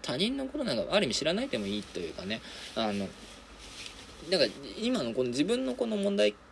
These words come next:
系っていうものを大事に持っておくっていうのはすごい大事なことかなっていうのはすごい思いますよ、僕も。はいはい。なんか今もね、この、今この、あの、自他の区別という話で言うと、すでに今、どっちのターンか分かんなくなってるんですよ、僕。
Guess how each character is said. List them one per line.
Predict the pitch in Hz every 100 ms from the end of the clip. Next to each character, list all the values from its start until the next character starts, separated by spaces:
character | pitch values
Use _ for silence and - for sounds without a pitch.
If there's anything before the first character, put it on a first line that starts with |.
| - 220 -
系 | 185
っ | 185
て | -
い | 190
う |
も |
の | 185 110
を | - 127 123 135
大 | 156
事 | 202
に | 143
持 | 143
っ |
て | -
お | 196
く |
っ | 196
て |
い | 92
う |
の |
は | -
す |
ご | 165
い |
大 | 123 110
事 | 139
な | 135
こ | -
と | 143
か | - 90
な | 90
っ |
て | 90 92
い |
う |
の | 87
は |
す | 107
ご | 110
い | 90
思 | 76 82
い | 82 73 - - - - - - - -
ま | 95 98
す | -
よ、 | 73
僕 | - - 85
も。 | -
は | - -
い |
は | 123 - - -
い。 |
な | 170
ん |
か | 170
今 | 226 160
も | 95
ね、 | 104 98
こ | 110
の、 | 101 98
今 | 120 -
こ | - 98
の、 | 90 - - - 101
あ |
の、 | 101
自 | 123
他 | 160
の | 120 98
区 |
別 | 131 104
と | -
い | -
う |
話 | 95 92 -
で | 92
言 | 90
う |
と、 | - 107 104
す | 202
で | 175
に | 107 95 - - - -
今、 | 156 123 95 - - - - -
ど | 143
っ |
ち | 165 -
の | 214
タ | 202
ー | 202
ン | 113
か |
分 | 92
か | 156
ん |
な | 123
く | 87
な | -
っ |
て | -
る | 71
ん |
で | -
す |
よ、 | -
僕。 | - -